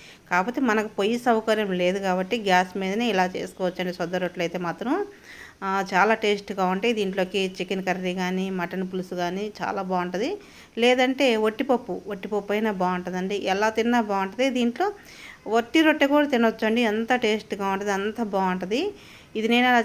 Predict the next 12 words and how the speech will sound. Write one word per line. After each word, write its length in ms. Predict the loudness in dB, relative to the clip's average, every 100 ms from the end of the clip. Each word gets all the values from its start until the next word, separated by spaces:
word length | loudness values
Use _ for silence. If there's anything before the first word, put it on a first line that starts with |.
| 2
చేశాను 300 | 0 -2 -2
అనేది 340 | -2 -2 -4 -8
చూపిస్తాను, 460 | -10 -10 -6 -6 -6
చూసేయండి 340 | -6 -4 -2
నేను 240 | 0 0 0
చేసే 280 | -2 -2 -2
విధానంలో. 640 | 0 0 -2 -2 -2 -2 -4 -10 -20 -20 -6
మామూలుగా 380 | 2 4 4 4
అయితే 360 | 4 4 4 4
ఇంతకుముందు 480 | 4 2 0 0 -2
మేము 480 | -2 -2 -2 -2
ఇసురుకొని 600 | -4 -4 -2 2 2 2